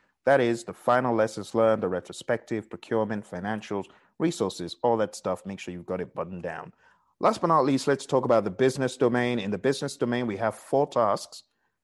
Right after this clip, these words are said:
We have roughly twenty something enablers. Let's take a look really quick. Business people, task one. This should be business, task one. Do excuse my cobwebs. Business,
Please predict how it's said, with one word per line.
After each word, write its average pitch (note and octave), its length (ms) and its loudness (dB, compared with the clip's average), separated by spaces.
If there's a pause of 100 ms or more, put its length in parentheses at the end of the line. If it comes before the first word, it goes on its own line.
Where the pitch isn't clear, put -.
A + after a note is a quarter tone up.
(160)
We G#2+ 120 0
have G#2+ 240 4
roughly A2+ 380 0
twenty A#2 300 0
something A#2 380 -2
enablers. G#2 500 -2
Let's A2 180 -2
take - 200 -4
a A2+ 40 0
look G#2+ 240 -2
really G#2 220 -2
quick. - 400 -2 (460)
Business F#3+ 360 2
people, - 640 -6
task A2 340 2 (120)
one. G#2 400 -2
This A#2 160 -2
should B2+ 220 -6
be B2+ 240 -4 (240)
business, A#2 580 0 (220)
task E2+ 340 -4
one. G#2+ 300 -2 (340)
Do D#3+ 140 4
excuse A#2+ 500 0
my B2 140 0
cobwebs. G2+ 640 -2 (1900)
Business, B2+ 680 -2